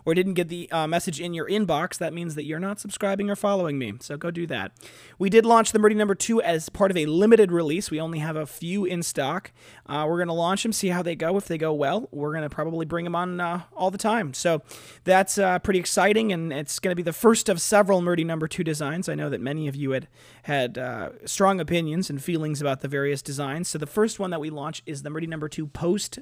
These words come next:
binding. That looks just like the Murdy number one, but smaller.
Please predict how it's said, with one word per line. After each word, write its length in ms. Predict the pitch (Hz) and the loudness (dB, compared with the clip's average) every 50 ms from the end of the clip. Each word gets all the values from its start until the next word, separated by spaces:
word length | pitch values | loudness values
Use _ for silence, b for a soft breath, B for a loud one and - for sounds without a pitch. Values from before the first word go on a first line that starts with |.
| - - | -10 -6
binding. 560 | 160 151 139 139 143 135 135 160 208 226 - _ _ _ _ _ _ _ _ _ _ _ _ - - B B B B B B B B B | -4 -4 -4 -2 -4 -4 -4 -4 -4 -6 -8 _ _ _ _ _ _ _ _ _ _ _ _ -20 -20 B B B B B B B B B
That 160 | 147 160 156 | -2 -2 0
looks 220 | 165 156 - - | 0 -2 -2 -2
just 180 | 180 165 147 160 | -2 -2 -2 -2
like 140 | 156 147 - | -4 -4 -4
the 80 | 156 | -4
Murdy 160 | 156 151 151 | -4 -4 -4
number 240 | 147 151 143 135 139 | -4 -4 -4 -6 -4
one, 180 | 139 135 123 131 | -4 -4 -4 -6
but 140 | 120 - - | -6 -8 -8
smaller. 480 | - - 190 175 147 120 117 135 - | -6 -6 -4 -4 -2 -4 -4 -6 -8